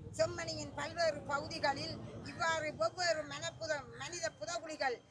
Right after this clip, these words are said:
இருக்கலாம் என நாம் நம்புகின்றோம். ஆகவே, செம்மணி சிந்துப்பாத்தில்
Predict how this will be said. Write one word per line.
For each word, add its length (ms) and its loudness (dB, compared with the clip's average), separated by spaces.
இருக்கலாம் 560 2
என 360 -2
நாம் 320 8
நம்புகின்றோம். 640 0
ஆகவே, 600 2
செம்மணி 420 0
சிந்துப்பாத்தில் 840 -2